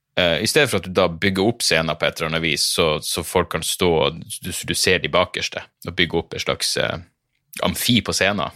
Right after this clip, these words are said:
eller hva faen man skal kalle det. Så har, gjorde, han bare gjort scenen skjev. Og jeg måtte si, jeg er aldri edru nok til å stå på den der scenen. Eh, jeg ville ramle av konstant. Så det var jo, altså av og til er det bare merkelig når noen,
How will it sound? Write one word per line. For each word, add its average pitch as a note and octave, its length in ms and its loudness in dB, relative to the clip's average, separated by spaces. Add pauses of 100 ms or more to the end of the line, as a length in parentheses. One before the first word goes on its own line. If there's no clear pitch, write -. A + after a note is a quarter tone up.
(180)
eller E2 80 -8
hva - 220 -10
faen D2+ 100 0
man - 80 -6
skal - 160 -8
kalle D#2 160 -2
det. - 160 -6
Så A#2 160 2
har, A#2 80 0
gjorde, A#2+ 240 4
han G#2+ 140 2
bare G#2 100 4
gjort - 240 -6
scenen - 460 2
skjev. - 340 0 (400)
Og - 80 0
jeg A2 80 4
måtte F#2 160 -2
si, F2+ 140 4
jeg D#2 100 4
er A#1 140 4
aldri D#2+ 320 2 (100)
edru D#2 220 0
nok - 180 -6
til C#2+ 80 -6
å - 0 -
stå - 160 -4
på D2+ 140 -6
den F2 80 4
der F#2 100 4
scenen. - 380 -4 (580)
Eh, D2 520 0 (100)
jeg A2 100 4
ville F2+ 140 0
ramle F2 340 2
av C#2+ 160 -2
konstant. - 540 -4 (580)
Så C3 160 2
det C#3 80 6
var B2 160 4
jo, F#2 140 2 (100)
altså A2 240 2
av D3+ 160 4
og - 60 -8
til G#2+ 140 2
er F#2+ 80 4
det F2 80 0
bare E2+ 120 -2
merkelig D#2 480 -4
når F2 160 -2
noen, F2+ 320 2